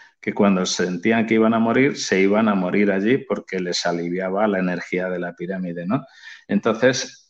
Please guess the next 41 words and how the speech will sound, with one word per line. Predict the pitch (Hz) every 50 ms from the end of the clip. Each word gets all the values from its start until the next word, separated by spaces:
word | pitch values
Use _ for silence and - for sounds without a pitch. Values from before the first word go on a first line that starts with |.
| - -
eh, | 104 95 95
dentro, | 101 110 110 110 127 131 -
en | 120 113 104
el | 101 98 101
interior | 98 - 95 92 101 113 117
de | 127 127
las | 127 127 -
pirámides | - 127 117 120 117 117 117 113 110 110
de | 110
Egipto | 110 - 123 127 - - 160 151 139
hay | - 104 101 104
trece | 107 104 - - 101
mil | 101 101 104 101
quinientas | - 98 107 110 107 - 117 - -
unidades | 101 95 92 95 92 92 92 90
Bobis | - 170 160 156 - - -
porque | - 90 82 - - 87
están | 87 - - - 107 107 110
construidas | 117 110 - - - 98 98 110 123 123 -
sobre | - 107 101 98 95
un | 95 95
vórtice, | 104 135 - - - 98 - - 90
si | - - 87 87 90
no, | 98 107 113 220 - - - - - _ _ _ _ _ _ _ _
tendrían | - 90 87 90 92 98 101 104 107
once, | 101 98 95 - - 95 -
una | 95 95 95 98 98
estructura | - - 113 104 - - 104 101 98
piramidal | - 95 95 95 95 92 95 104 110 113 110
emite | 98 95 101 98 - 107
once | 104 101 - - 90 90
mil, | 92 101 117 131 131 131 135 - - - - _ _ _ _ _ _ _ _
en | - 110 104 95
el | 92 92
mejor | 90 87 - - 98
de | 98 95
los | 95 -
casos, | - 113 117 - - 120 - 110
once | 98 87 - -
mil | 95 101 98 95
quinientos. | - 98 92 90 85 82 - - 85 - -